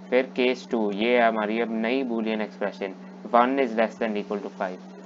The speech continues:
ये भी true है तो फिर one print हो गया। अब हम आगे अगली next case में, two is less than equal to five, ये भी true है, two print हो गया, Three is less than equal to five, ये भी true है, three print हो गया, Four true है, four print हो गया।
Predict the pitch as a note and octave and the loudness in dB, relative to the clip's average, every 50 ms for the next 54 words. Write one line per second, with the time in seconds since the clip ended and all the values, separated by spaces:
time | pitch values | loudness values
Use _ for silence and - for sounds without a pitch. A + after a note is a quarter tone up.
0 | - - - A2 A2 A#2 B2 B2 C#3+ C#3 C#3+ C3 C3 C3+ C3 B2 A#2 A2 - - | -18 -10 -2 2 2 2 4 4 2 0 0 0 2 4 4 4 4 2 -2 -10
1 | - - - B2 A2 B2+ C3 B2 A2 A2+ A2 G#2+ F#2+ A2 G#2 G#2 F#2+ G2+ G2 F#2+ | -18 -10 -8 -2 2 4 4 4 4 2 2 2 0 -4 -4 -2 -2 -2 -2 0
2 | G2 G2 F#2+ - - - - - - A#2+ A2+ B2 C3 C3 C3 B2 A#2+ A2+ C3+ D3+ | -2 -2 -2 -6 -10 -16 -16 -2 -2 0 0 2 0 2 2 2 2 2 2 0
3 | - C3 C3+ A#2+ A2+ B2 B2+ C3+ B2 A2 G2 A2+ A2 A2 A#2 B2+ C3 - - - | 2 2 0 0 2 2 2 2 0 -2 -6 -6 -2 0 0 0 0 -2 -8 -8
4 | - A#2 G#2+ G2+ G2 - G#2 G2+ G2 F#2+ - C3+ C3+ C#3+ C#3+ C3 A#2+ A#2+ B2 A2 | -4 -4 -4 -4 -4 -6 -8 -8 -8 -2 0 0 2 2 2 2 2 2 2 2
5 | - B2+ A2+ A2 G#2+ G2+ A2 G#2 G#2+ G2+ - G#2 G2 G2 F#2+ - - - - - | 0 -2 -2 -2 0 0 -2 -2 -4 -2 -2 -2 -2 -4 -6 -10 -14 -18 -18 -18
6 | - - - - G#2+ A2 A#2+ B2 A#2+ C3 C3 B2 B2 A#2+ A#2+ A2+ A2 G#2+ G#2 - | -18 -14 -10 -4 0 2 4 4 4 4 2 2 0 0 2 2 2 0 -2 -6
7 | - - - A#2+ A2+ G#2 G#2+ G#2+ G2+ G2 G2+ G2 F#2+ F#2+ G2 F#2+ F#2 - - - | -14 -6 -2 -2 -2 -2 -2 -4 -4 -4 -4 -6 -4 -4 -6 -6 -8 -10 -16 -18
8 | - - - - - C3+ C3+ C#3 C3 B2 B2 B2 A#2 - A#2+ A2+ A2 G#2+ - A2 | -18 -18 -10 0 2 4 4 4 4 4 2 2 2 0 -4 -4 -4 -4 -4 -4
9 | G#2 A2 G2 - G#2+ G#2 G2 F#2+ F#2 - - - - - - G#2+ A2 A2+ A#2+ C3 | -4 -4 -2 -2 -2 -2 -2 -4 -8 -14 -18 -18 -18 -8 -2 0 0 2 2 2
10 | B2+ C3 C3 B2 B2 A#2+ A2+ F#2+ - - - - - - - A2+ G2+ G2+ G2 G#2 | 2 2 2 2 2 0 -2 -4 -10 -16 -18 -18 -16 -8 -6 -4 -4 -4 -4 -4
11 | G#2 G2+ G2 G#2 G2+ G2 G#2 G2+ F#2+ - - - - - - - B2 B2 B2+ C3+ | -4 -2 -2 -4 -2 -2 -2 -4 -4 -6 -12 -16 -18 -16 -2 2 4 6 6 6
12 | C#3+ D3 C#3+ - - - - - - B2 B2 B2+ C3+ C#3 C3 B2 A#2 A2 - - | 4 2 0 -8 -14 -18 -16 -8 -2 0 2 4 6 6 4 2 0 -6 -12 -18
13 | - - - - - - A2+ A#2 A#2+ A#2 B2+ B2 A2+ A#2+ A#2 A2 A2+ A#2 A2+ | -18 -18 -18 -10 -2 0 2 2 2 0 -2 -2 0 -2 0 0 0 0 -2